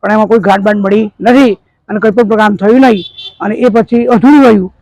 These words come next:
ત્યારબાદ બાજુમાં પણ અમારા જે સોસાયટી આવેલી છે નજીકમાં, બાજુ નવી બને છે તે, એની પ્લિન્થ પણ ઘણી ઊંચી છે, જેની અસર અમારા જે અહીં જે રહેતા જે રેસિડેન્સીમાં માણસો છે એમને પડવાની શક્યતાઓ પૂરેપૂરી છે, કારણ કે અમારું લેવલ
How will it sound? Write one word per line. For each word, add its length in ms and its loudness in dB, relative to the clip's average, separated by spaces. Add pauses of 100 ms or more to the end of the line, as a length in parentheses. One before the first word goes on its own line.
(160)
ત્યારબાદ 340 2
બાજુમાં 480 2
પણ 120 2
અમારા 340 4
જે 280 2
સોસાયટી 420 -2
આવેલી 320 2
છે 60 -4
નજીકમાં, 480 -10 (480)
બાજુ 220 2
નવી 200 2
બને 260 4
છે 100 0
તે, 240 0 (340)
એની 120 0
પ્લિન્થ 320 2
પણ 120 2
ઘણી 180 2
ઊંચી 340 4
છે, 180 -8 (560)
જેની 360 2 (100)
અસર 380 0
અમારા 420 2
જે 260 2
અહીં 260 2
જે 100 4
રહેતા 280 2
જે 120 0
રેસિડેન્સીમાં 580 -2
માણસો 300 -2
છે 180 -16 (380)
એમને 220 4
પડવાની 280 2
શક્યતાઓ 360 -2
પૂરેપૂરી 420 0
છે, 80 2
કારણ 240 -2
કે 80 0
અમારું 360 -2
લેવલ 320 0